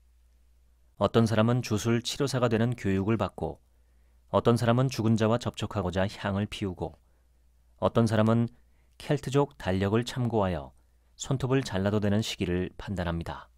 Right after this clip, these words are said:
과학에서는 새로운 매듭이 지어지면 이를 훌륭하게 증명된 사실들로 이루어진 망과 연결하려 시도하는 반면, 미신에서는 모두가 각자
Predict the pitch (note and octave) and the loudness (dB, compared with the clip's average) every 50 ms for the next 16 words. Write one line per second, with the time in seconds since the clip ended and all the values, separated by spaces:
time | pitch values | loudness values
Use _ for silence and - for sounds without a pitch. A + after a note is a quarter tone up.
0 | _ _ _ _ _ _ _ _ _ _ _ _ _ _ _ _ _ _ _ _ | _ _ _ _ _ _ _ _ _ _ _ _ _ _ _ _ _ _ _ _
1 | _ _ _ _ _ _ - - - G2 G2+ G#2+ A2 G#2 - A2 A2+ B2 C3 B2+ | _ _ _ _ _ _ -6 2 6 8 8 8 6 4 2 2 2 2 0 0
2 | - - C3+ C#3 C#3 C#3+ C#3+ C#3 - F2 E2+ F#2+ F2+ G#2+ G#2+ - - G#2 F#2+ F2+ | -2 -2 0 0 2 2 2 2 2 0 2 2 2 2 0 0 0 0 0 0
3 | F2 E2 E2+ D#2 D2 C#2 - - _ _ _ _ _ _ _ _ _ _ _ - | 0 -2 -2 -2 -4 -6 -10 -16 _ _ _ _ _ _ _ _ _ _ _ 0
4 | A2 G2+ A2 A2+ A#2 A#2 - - - - D3+ D3 C#3+ C#3+ C#3+ C#3 D3+ D3 - C3 | 2 4 6 6 4 4 0 -2 -4 -2 0 2 4 4 4 4 4 2 2 2
5 | B2 A#2+ A#2 A#2 A2 A#2+ B2 C3 C3 - - C#3+ C3+ C3 - C3+ B2+ C3 B2+ A#2 | 2 4 4 4 4 4 2 2 0 -4 -4 -4 -2 -2 -2 -2 0 0 0 2
6 | B2+ B2+ B2+ A2+ G#2 G#2+ G2+ G2+ F#2 G#2 G#2 A2+ A2+ G2 E2+ D#2+ D#2+ F2 F#2 F#2 | 2 2 2 2 4 4 4 2 2 2 2 2 2 2 0 0 0 0 0 2
7 | F#2 F#2+ F#2+ F#2+ F#2+ F#2 - - - - G2 F2+ F#2+ G#2+ G#2+ A2 G#2+ G#2+ G#2+ A2 | 2 4 4 4 2 0 -2 -8 -4 2 4 4 6 6 6 6 4 4 4 2
8 | A2 A2 A2 A2 - - - B2+ C3 A#2+ G#2+ G2+ G2+ G#2 A2+ G#2 G2 F2 F2+ F2 | 4 4 2 2 0 -4 -4 -2 0 0 2 2 2 0 0 -2 -2 -2 -2 -2
9 | D#2+ D2+ C2+ C2 - - _ _ _ _ _ _ _ _ _ _ _ - F#2+ G2+ | -4 -4 -6 -10 -16 -20 _ _ _ _ _ _ _ _ _ _ _ -2 0 0
10 | G#2 G2+ A#2 A2+ G#2+ A2 A2+ A2+ A#2 A#2 A#2+ A#2 - _ _ _ _ _ _ _ | 2 4 4 4 4 4 4 4 4 4 2 0 -4 _ _ _ _ _ _ _
11 | _ - G2 G#2 A2+ A2+ A#2+ C#3+ C#3 C3+ - - - - - A#2 A2+ A2+ A2 | _ 2 4 4 4 4 4 2 2 2 0 -6 -4 0 2 4 4 4 4